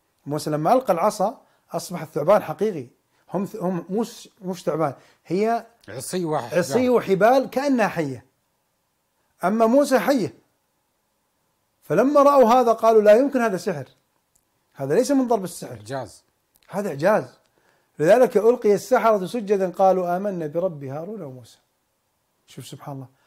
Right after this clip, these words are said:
Speaker 1: غير الله من حال إلى حال، من سحرة إلى، إلى مؤمنين،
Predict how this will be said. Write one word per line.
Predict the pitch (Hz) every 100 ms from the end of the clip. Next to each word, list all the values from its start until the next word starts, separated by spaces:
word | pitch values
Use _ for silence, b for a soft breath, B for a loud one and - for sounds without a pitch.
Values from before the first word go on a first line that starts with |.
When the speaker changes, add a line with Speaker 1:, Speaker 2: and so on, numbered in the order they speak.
| _ _ -
Speaker 1:
غير | 180 226 214
الله | 214 220
من | 190 175
حال | - 240 269
إلى | 202 190
حال، | - 143 -
من | 170 226
سحرة | 262 254 269 269
إلى، | 233 262 285 _ _ _ _ _ _
إلى | 208 196
مؤمنين، | 190 196 151 185 196 131